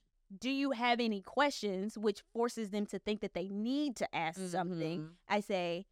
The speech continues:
Speaker 1: "Are there any questions behind what they said? Is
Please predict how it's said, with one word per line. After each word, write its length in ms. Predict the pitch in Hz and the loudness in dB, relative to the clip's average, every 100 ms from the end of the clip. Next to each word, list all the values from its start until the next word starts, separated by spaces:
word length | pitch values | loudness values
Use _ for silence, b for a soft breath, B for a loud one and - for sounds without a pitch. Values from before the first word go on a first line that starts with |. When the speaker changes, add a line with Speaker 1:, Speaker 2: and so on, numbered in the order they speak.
| _ _ _ - | _ _ _ -2
Speaker 1:
"Are 140 | 202 | 0
there 160 | 196 208 | 2 2
any 160 | 220 | 0
questions 420 | 208 185 - 190 | 0 -2 -2 -6
behind 640 | - 185 185 185 180 175 180 | -4 -6 -4 -2 -2 -2 -2
what 220 | 175 185 | -4 -4
they 140 | 170 | -6
said? 520 | 160 - 214 233 247 233 | -6 -8 -6 0 2 2
Is 180 | 190 | 0